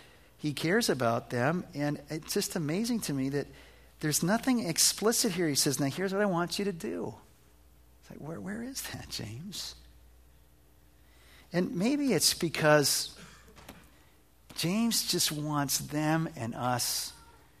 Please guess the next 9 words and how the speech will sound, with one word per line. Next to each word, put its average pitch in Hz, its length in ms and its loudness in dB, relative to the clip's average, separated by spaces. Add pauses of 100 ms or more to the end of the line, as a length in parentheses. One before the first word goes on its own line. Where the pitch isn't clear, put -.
(220)
to 151 120 -2
get 143 420 0 (140)
one 165 480 2
big 127 360 0
thing 95 420 -6
today, 101 520 -12 (1400)
and 139 160 -4
that 170 200 4
is 113 440 -2